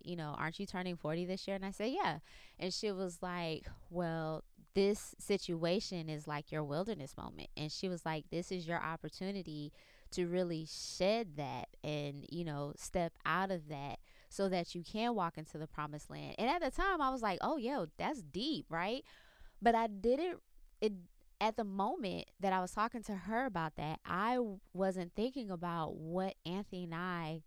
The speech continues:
declared this year to be. It didn't hit me until today.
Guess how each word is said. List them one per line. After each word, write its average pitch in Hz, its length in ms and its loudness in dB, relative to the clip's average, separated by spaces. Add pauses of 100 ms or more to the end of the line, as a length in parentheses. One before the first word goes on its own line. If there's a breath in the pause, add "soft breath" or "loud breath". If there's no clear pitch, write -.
(120)
declared 190 520 2
this 165 240 2
year 285 200 2
to - 160 -4
be. - 260 -10 (480 loud breath)
It 226 100 12
didn't 302 280 8
hit 277 240 6
me 214 100 0
until 185 380 2
today. 160 580 0